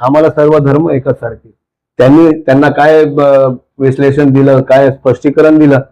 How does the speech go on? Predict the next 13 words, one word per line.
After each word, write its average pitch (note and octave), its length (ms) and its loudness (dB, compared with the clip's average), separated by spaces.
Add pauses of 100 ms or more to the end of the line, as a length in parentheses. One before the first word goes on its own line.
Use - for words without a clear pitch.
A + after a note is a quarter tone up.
(260)
त्या F3+ 140 4
आधारे D#3 280 4
जर D#3 120 2
प्रशासनाने D#3+ 640 0
त्यांना, D#3 320 2 (380)
अ, D3 300 2
प-, D3+ 440 0
परवानगी E3+ 440 2
दिली A3 460 2 (200)
तसंच A3 240 2
आम्ही G#3 280 4
पण A#3+ 200 2
जाऊ, G#3 240 4